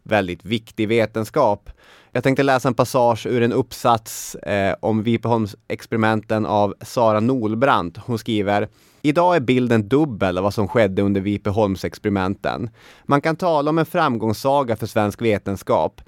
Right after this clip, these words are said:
men samtidigt döljer sig där en mörkare historia om mänskligt utnyttjande och ofrivilligt lidande.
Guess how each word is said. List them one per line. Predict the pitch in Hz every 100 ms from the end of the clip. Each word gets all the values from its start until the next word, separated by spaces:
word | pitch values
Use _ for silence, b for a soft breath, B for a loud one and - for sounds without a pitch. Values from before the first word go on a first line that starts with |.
| b b
men | - 127
samtidigt | 165 147 131 143 151 117
döljer | 120 120 117
sig | 117
där | 110 104
en | 107 113
mörkare | 123 107 - 131
historia | 127 113 120 104 101
om | 101 113
mänskligt | 117 104 - 101
utnyttjande | 117 98 110 117 113 120 98 85 82
och | 95 -
ofrivilligt | 117 98 110 104 104 104 117
lidande. | 110 101 104 123 78 82